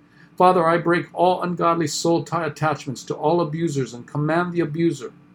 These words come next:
independent and victim spirits, as well as all demon and soul ties, to go to the dry places now, in the name of Jesus Christ. I now break myself loose from every wrong mindset,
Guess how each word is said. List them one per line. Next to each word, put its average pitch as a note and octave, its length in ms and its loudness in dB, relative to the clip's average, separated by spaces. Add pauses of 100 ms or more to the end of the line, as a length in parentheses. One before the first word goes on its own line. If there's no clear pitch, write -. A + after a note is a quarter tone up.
(720)
independent F3+ 600 2
and D3 160 0
victim E3+ 300 -4
spirits, - 400 -4
as B2 160 -4
well D#3 220 0
as D3 200 2
all D#3+ 200 2
demon E3 320 -4
and D3+ 100 -6
soul D3 260 2
ties, A#2 340 -6
to - 80 -10
go C#3 160 8
to C#3+ 80 4
the C#3 100 2
dry C3 260 0
places B2+ 500 -8
now, A#2+ 340 -4 (500)
in C3+ 140 2
the B2+ 60 -2
name A#2+ 280 -4
of A2+ 100 -8
Jesus A2 360 -8
Christ. - 500 -12 (880)
I B2 160 -2
now C3 240 2
break D3 300 6
myself D3+ 460 0
loose D#3+ 300 2
from - 220 -4
every F3 260 2
wrong E3 340 4
mindset, E3 500 -2